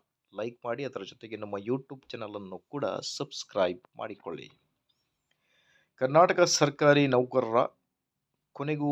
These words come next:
ಮಾನ್ಯ ಮುಖ್ಯಮಂತ್ರಿ ಸಿದ್ದರಾಮಯ್ಯ ಅವರ ಸರ್ಕಾರ ಗುಡ್ ನ್ಯೂಸ್ ನೀಡಿದೆ. ಎರಡ್ ಸಾವಿರದ ಇಪ್ಪತ್ಮೂರರ ವಿಧಾನಸಭಾ ಚುನಾವಣೆಯ ಸಂದರ್ಭದಲ್ಲಿ ಸರ್ಕಾರಿ ನೌಕರರಿಗೆ ನೀಡಿದ ಭರವಸೆಯಂತೆ ಹೊಸ ಪಿಂಚಣಿ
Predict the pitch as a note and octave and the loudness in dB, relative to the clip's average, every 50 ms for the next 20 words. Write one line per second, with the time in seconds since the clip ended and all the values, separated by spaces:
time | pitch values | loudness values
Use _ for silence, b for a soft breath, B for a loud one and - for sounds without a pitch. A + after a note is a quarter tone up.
0 | C#3+ C3 A#2 A#2 B2+ C#3 C#3 C3+ C3 C3 C3 - D#3 D3+ D3+ D3 C#3+ - - D3 | -2 -2 -2 -2 0 0 -2 -4 -4 -6 -6 -6 -6 -4 -4 -6 -8 -8 -8 -6
1 | D3 C#3+ C#3 - - B2+ B2 A#2+ C3 C3 C3 B2+ B2+ B2+ B2 A#2+ A#2 A#2 A#2 A2+ | -6 -6 -6 -8 -10 -6 -2 2 2 4 4 4 2 2 2 2 2 2 2 4
2 | A#2 A#2 A#2 - - - - A2 A2 - _ _ - A#2 A2+ A2+ A2+ A2 G2 F2+ | 4 2 2 0 -2 -4 -4 -4 -4 -6 _ _ -8 -6 -2 -2 -2 -2 -4 -8
3 | _ G#2 G#2 G#2 G#2 _ _ B2 C3+ C#3+ D3 D3 C#3+ - C3+ C3 A#2+ G#2+ G2 D#2+ | _ -12 -12 -12 -12 _ _ -6 -4 -4 -2 -2 -4 -4 -4 -4 -4 -4 -4 -8
4 | A#1 A#1+ E2+ G2 - - A#2 A2+ A2+ A2 - _ C3+ C3 C3+ - C3+ C3+ C3+ C3+ | -10 -10 -10 -10 -8 -8 -8 -8 -8 -10 -10 _ -10 -10 -10 -10 -8 -6 -4 -2
5 | C3 C3 B2+ C3 C3 C3 B2 B2+ B2+ B2+ B2+ - A#2+ A#2+ B2 B2 B2 B2+ B2 - | 0 0 2 2 2 2 4 6 4 4 4 2 0 0 0 2 2 0 0 -2
6 | - A#2 A#2 A#2 A#2 A2+ A2+ A#2+ A#2 - A2+ A2 A2 - A#2 A#2+ A#2 A2+ G#2+ G#2+ | -2 -2 0 2 2 2 2 0 -2 -2 -2 -4 -2 -2 -2 -2 -2 -2 -4 -6
7 | A2 A2 - A2+ A2 A2 G#2 G#2+ G#2+ G#2+ A2 G#2+ G#2 - G#2 G#2 G2+ - - G#2+ | -6 -6 -8 -10 -10 -10 -10 -8 -6 -2 0 0 0 0 -4 -6 -6 -6 -8 -10
8 | G2+ G2+ G#2 B2+ D3+ D3+ b b b b b b b b b b b b - G2 | -8 -6 -6 -6 -6 -6 b b b b b b b b b b b b -18 -10
9 | G2 G#2+ A2+ - E3 D#3+ D3+ D3+ D3 C#3+ C#3 - D3 C#3+ C#3 | -8 -8 -2 2 2 2 2 0 -4 -8 -6 -4 -4 -4 -2